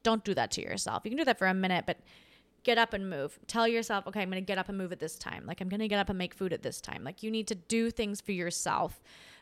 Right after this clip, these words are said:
because, honestly, the people who ghost you and disappear in your life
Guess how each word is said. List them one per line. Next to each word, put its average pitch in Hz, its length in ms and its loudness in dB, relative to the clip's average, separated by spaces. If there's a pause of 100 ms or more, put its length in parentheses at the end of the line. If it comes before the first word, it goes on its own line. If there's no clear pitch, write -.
because, 190 800 0 (800)
honestly, 190 460 4
the 135 160 0 (360)
people 226 320 4
who 214 120 4
ghost 165 380 4
you 131 100 0
and 98 80 -4
disappear 175 400 0
in 170 80 2
your 151 160 0
life 104 380 -2